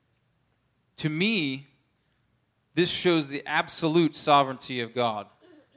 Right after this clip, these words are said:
He can be pleased with his creation no matter what damage Satan or we have caused to it.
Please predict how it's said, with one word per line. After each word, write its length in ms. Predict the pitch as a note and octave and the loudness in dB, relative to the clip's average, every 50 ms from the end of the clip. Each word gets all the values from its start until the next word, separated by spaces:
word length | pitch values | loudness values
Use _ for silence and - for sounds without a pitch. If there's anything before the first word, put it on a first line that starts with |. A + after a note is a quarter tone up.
| D4 C#4 A#3 A3 _ _ _ _ _ _ _ _ _ _ _ _ _ _ _ _ _ _ _ _ _ _ _ _ _ _ _ _ _ _ _ _ _ _ _ | _ _ _ _ _ _ _ _ _ _ _ _ _ _ _ _ _ _ _ _ _ _ _ _ _ _ _ _ _ _ _ _ _ _ _ _ _ _ _
He 140 | - F3 E3+ | -4 -4 -4
can 160 | - F3 D#3 | -2 -4 -2
be 120 | D#3 D#3 | -2 -2
pleased 720 | D3 - - - E3+ F#3+ A#3+ B3+ B3 B3 B3 A3 - - - _ _ _ _ _ | -4 -6 -8 -6 -2 0 2 2 2 2 2 0 -2 -8 -12 _ _ _ _ _
with 180 | - D#3 E3+ - | 4 4 4 4
his 280 | C3 E3 F#3 F#3 - | 2 0 0 0 -2
creation 840 | - - - - D#3+ D3+ D3+ D3+ D#3+ D#3 - - - A#2 G#2 G#2 G#2 - _ _ _ _ | -6 -6 -4 -2 0 2 2 2 0 -2 -4 -6 -8 -10 -12 -12 -18 -20 _ _ _ _
no 120 | - C3 C3 | -10 -8 -8
matter 460 | B2+ B2+ C#3 D3+ D#3+ E3+ E3 D#3+ D#3 | -6 0 2 4 4 6 6 4 4
what 360 | D3 C#3+ C#3+ C#3 C#3 - _ | 4 4 2 2 0 -4 _
damage 480 | - C#3+ C#3 C#3 C3+ C3 B2 A#2+ - - | -4 -2 -2 -2 -4 -6 -6 -6 -8 -8
Satan 760 | - - - - D3+ D3 D3 - - B2+ A2 A2 A2 A2 A2 _ _ _ _ _ _ _ _ _ _ _ _ | -8 -6 -4 -2 -2 -4 -4 -8 -12 -12 -12 -12 -14 -18 -20 _ _ _ _ _ _ _ _ _ _ _ _
or 160 | - B2 A#2+ A#2 | -4 -2 -2 -2
we 160 | A#2 B2 A#2+ | -2 -2 -2
have 160 | A#2 A2 - | -4 -4 -6
caused 400 | - - B2 A2 A2 A2 - - | -4 -2 0 0 0 -2 -6 -14
to 160 | - - - | -20 -18 -18
it. 180 | G#2+ G2 - | -18 -18 -20